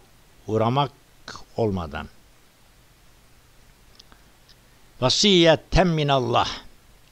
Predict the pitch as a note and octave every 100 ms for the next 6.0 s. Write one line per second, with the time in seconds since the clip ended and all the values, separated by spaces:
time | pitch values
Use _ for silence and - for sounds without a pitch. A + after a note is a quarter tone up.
0 | - - - _ C3 D3 B2 B2 A#2 A#2
1 | A2+ G2+ A2+ A2+ G#2 - - A#2 - B2
2 | G2 G2 F#2+ F2+ D#2+ - F2+ D#2+ D2 -
3 | - - _ _ - - _ _ _ -
4 | - _ - - C#3 D3+ C#3+ A#2 A#2 C3+
5 | G#2 A2 C#3+ A2 F#2+ - G2 A2+ C3+